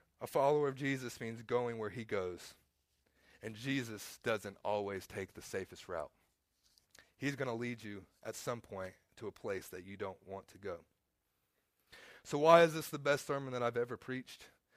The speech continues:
Because it has nothing to do with me. It's his story. And I want his story to become my story. And I want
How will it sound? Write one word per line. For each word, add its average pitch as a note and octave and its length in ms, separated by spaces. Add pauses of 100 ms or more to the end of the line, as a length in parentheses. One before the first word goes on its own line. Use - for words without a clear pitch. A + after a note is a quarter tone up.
(160)
Because A#2 220
it F#2+ 80
has G#2 200
nothing A2 380
to G#2+ 60
do G2+ 200
with F#2+ 140
me. D2 240 (2250)
It's - 160
his G2+ 280
story. - 400 (1300)
And F#2 80
I A#2+ 80
want A2+ 260 (120)
his C3+ 180
story D#2 500 (320)
to F2+ 80
become E2+ 340
my D#2+ 200
story. - 480 (480)
And F#2 100
I G2 60
want F#2+ 220